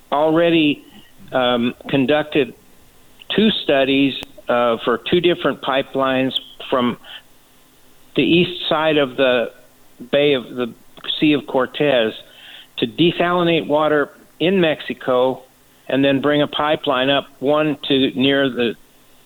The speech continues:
Tucson area and the other near the Phoenix area. They've, they've, uh, come up with, uh, an overall cost and the amount that it'll have to, that the various, uh,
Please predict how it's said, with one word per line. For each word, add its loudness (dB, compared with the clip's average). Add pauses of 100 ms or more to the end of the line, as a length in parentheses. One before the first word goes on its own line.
(260)
Tucson 2
area 2
and 0
the 2
other 2
near 2
the -2 (340)
Phoenix 4
area. 2 (520)
They've, 0 (180)
they've, 0
uh, 2 (1400)
come -2
up -2
with, -4
uh, 0
an 2
overall 2
cost -2
and -2 (520)
the 4
amount 2
that 0
it'll 0
have -4
to, -20
that -2
the 2
various, 2 (100)
uh, 2